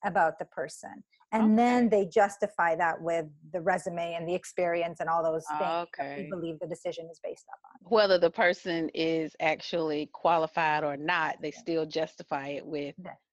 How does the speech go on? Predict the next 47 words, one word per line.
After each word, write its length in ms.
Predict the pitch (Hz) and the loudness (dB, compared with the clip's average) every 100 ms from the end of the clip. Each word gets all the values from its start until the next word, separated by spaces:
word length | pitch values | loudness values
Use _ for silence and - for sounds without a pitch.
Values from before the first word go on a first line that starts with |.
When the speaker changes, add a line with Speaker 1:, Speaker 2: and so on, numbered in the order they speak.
| _ _ | _ _
Speaker 2:
the 80 | 180 | -2
Speaker 1:
that's 200 | 214 214 | 0 2
right. 160 | 220 202 | 2 2
Speaker 2:
information. 200 | - 202 | 0 -6
Speaker 1:
Their, 120 | 214 - _ - | -6 -6 _ -4
their 240 | 202 233 233 - 294 | 2 2 2 -6 0
conscious 420 | 320 294 240 - | 0 0 -4 -4
mind 240 | 202 202 | -4 -2
needs 220 | 208 185 160 | -2 -2 0
that 180 | 180 - | -2 0
evidence. 460 | 190 170 170 143 - | -4 -2 -2 -4 -6
So 60 | 202 | -4
for 120 | 208 | -4
some 260 | - 254 254 | 2 2 2
people, 220 | 240 226 | 0 0
the 160 | 196 214 | 2 2
evidence 360 | 208 208 190 | 2 0 -2
could 180 | - 196 | -4 -2
be 100 | 226 | 0
that 120 | 202 | 0
they've 140 | 190 170 190 | 0 0 0
done 80 | |
a 40 | 185 | 0
similar 380 | - 208 214 214 | -2 0 2 2
job 400 | 214 202 208 202 | 2 4 4 2
and, 180 | 185 175 _ _ _ | -2 -6 _ _ _
you 100 | 208 | -2
know, 140 | 185 185 | 0 2
that 160 | 190 | 2
they 100 | 185 | 2
did 220 | 190 170 | 0 -4
great, 380 | 165 185 190 226 - | -2 2 4 4 4
or, 440 | 220 214 214 220 - _ - 196 | 4 6 6 4 -2 _ -6 -2
uh, 120 | 196 | 0
it 160 | 208 202 | 0 0
might 260 | 202 202 185 | 2 2 2
be 220 | 208 214 | 0 2
that 180 | 196 190 | 0 0
they 60 | |
have 180 | 180 190 | 0 0
the 80 | 190 | -2
transferable 500 | - 190 - 185 180 | -4 -6 -2 0 -2
skills, 600 | - - 240 226 226 214 | -6 0 2 4 4 4
or 60 | 208 | 2
it 80 | 196 | 4
might 280 | 233 233 220 | 2 0 -2
be, 520 | 220 220 220 220 208 | -2 0 0 -2 -4